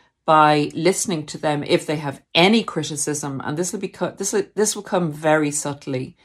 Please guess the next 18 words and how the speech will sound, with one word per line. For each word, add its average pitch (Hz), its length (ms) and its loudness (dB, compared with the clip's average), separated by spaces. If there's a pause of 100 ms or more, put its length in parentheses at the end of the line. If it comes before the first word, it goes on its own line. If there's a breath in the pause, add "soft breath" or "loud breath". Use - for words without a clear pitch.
(220 soft breath)
and 156 140 2
in, 151 160 0
in 160 260 -2
ways 156 760 4 (200 loud breath)
that 151 100 -6
I'm 143 100 0
going 143 200 0
to 147 160 -4
list 147 340 -6
now 143 400 0
in 139 160 -2
the 139 80 -2
subset 151 640 -2
of 139 160 -10
ways 143 540 -2 (280 soft breath)
that 139 160 -8
they 151 220 4
will 147 400 -2